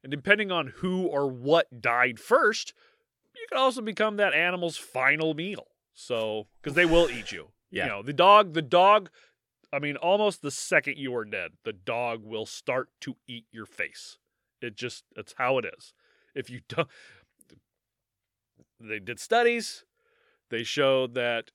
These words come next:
Speaker 1: when a person dies in the home, a dog will wait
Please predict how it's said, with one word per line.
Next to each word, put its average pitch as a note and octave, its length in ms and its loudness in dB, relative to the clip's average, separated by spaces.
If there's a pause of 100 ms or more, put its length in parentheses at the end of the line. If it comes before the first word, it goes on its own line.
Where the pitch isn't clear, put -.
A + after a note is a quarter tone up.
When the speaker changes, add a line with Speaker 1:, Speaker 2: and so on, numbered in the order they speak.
(100)
Speaker 1:
when A#2+ 280 -6
a A2 60 -6
person E3 540 -2
dies D#3 400 2
in F3+ 100 -8
the F3 80 -6
home, B2+ 460 -6 (240)
a B2 140 -4
dog C#3 440 0
will D3+ 260 0
wait A#2+ 560 -6